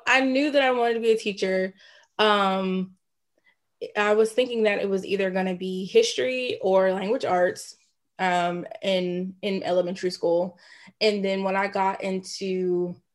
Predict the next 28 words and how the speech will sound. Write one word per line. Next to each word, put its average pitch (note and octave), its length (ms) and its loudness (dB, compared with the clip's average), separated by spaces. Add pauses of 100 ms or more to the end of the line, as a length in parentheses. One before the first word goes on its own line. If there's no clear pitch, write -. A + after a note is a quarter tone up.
(100)
middle C4+ 240 4
school, F#3+ 480 0 (240)
that's G3 120 -10
when G3 100 0
I G3+ 60 0
started G3 340 0
band. F#3 480 -4 (560)
Um, F3+ 720 -4
and F#3+ 140 -2
I F#3 160 2
got F#3+ 340 0
in, G#3 320 -6
more F#3+ 240 0
into G3 220 0
that. F#3 400 -2
And F#3+ 160 -2
then A3+ 140 0
when A3+ 100 -2
I G#3 60 0
got G3 100 -4
into F#3+ 140 -6
high D4 200 -4
school, A3 520 6 (800)
I F#3+ 100 4
was G3 160 2
in F#3+ 80 -4
tenth A3+ 280 -2
grade. F#3 560 2